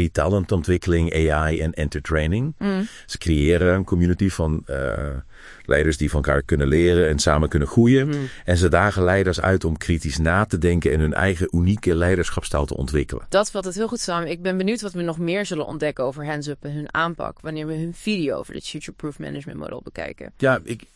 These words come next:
Speaker 1: ik, eh, ook maar voor nu denk ik dat we, eh, een goede basis hebben gelegd om te begrijpen wie Hands Up is, wat ze doen en voor wie ze dat doen.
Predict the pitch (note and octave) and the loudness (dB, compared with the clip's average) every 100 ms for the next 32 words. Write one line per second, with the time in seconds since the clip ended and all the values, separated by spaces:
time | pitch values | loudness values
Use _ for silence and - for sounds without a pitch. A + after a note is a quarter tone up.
0 | - - D3 - C#3+ B2 A2+ A2+ G#2 A#2 | -12 -6 -6 -2 2 4 4 4 0 0
1 | A#2 - A2 G2+ G2 A2 E3 D#3+ - G#2 | -2 2 2 2 2 4 4 0 -6 -2
2 | G2 A#2 B2 G#2+ F#2 G2+ F#2 F#2+ E2+ E2+ | 2 4 2 -2 -2 -2 0 2 4 2
3 | - - - - - - - E2+ F2+ - | 0 -8 -10 -8 -8 -10 -10 -4 -4 2
4 | A2+ F2+ D2+ G2 C3+ A#2 F#2 D#2+ D#2 D2 | 4 4 4 4 2 2 0 0 0 -2
5 | - D2+ C#2+ - - E2 D2+ D#2+ D#2 C#2+ | -2 -4 -4 -8 -6 -2 0 0 -2 -2
6 | C2 D2+ C#2 D2 C#2 E2 D#2 A#2+ G2 D#2+ | -4 -4 -4 -4 -4 -4 -2 -2 -2 -2
7 | E2 E2+ C#3 G2 E2 E2 D2+ D#2+ D2+ C2+ | -2 -2 0 -2 -2 -2 -2 -2 -4 -4
8 | C#2 - G#3 | -4 -2 -4